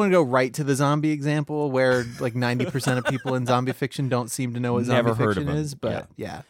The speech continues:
Speaker 2: Yeah. Um, we should talk about Lauren Oliver real quick before we get
Speaker 1: Yeah, let's
Speaker 2: into
Speaker 1: do
Speaker 2: the
Speaker 1: it.
Speaker 2: book itself. What do you got,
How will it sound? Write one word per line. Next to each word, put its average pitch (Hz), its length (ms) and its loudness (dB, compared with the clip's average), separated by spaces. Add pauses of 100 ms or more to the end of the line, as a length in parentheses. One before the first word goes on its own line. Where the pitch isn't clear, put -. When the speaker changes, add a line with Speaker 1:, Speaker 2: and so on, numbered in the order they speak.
(120)
Speaker 2:
Yeah. 156 220 4
Um, 156 200 -2
we 190 140 6
should 214 160 -2
talk 185 180 4
about 175 240 2
Lauren 170 180 4
Oliver 160 320 2
real 160 140 2
quick - 340 -2
before 135 280 0
we 131 80 -2
get 127 180 0
Speaker 1:
Yeah, 214 60 4
let's 180 120 4
Speaker 2:
into 165 100 4
Speaker 1:
do - 0 -
Speaker 2:
the 123 40 4
Speaker 1:
it. 123 40 2
Speaker 2:
book 135 160 0
itself. 135 440 -4
What 135 120 2
do 143 40 2
you 135 120 0
got, 110 500 -4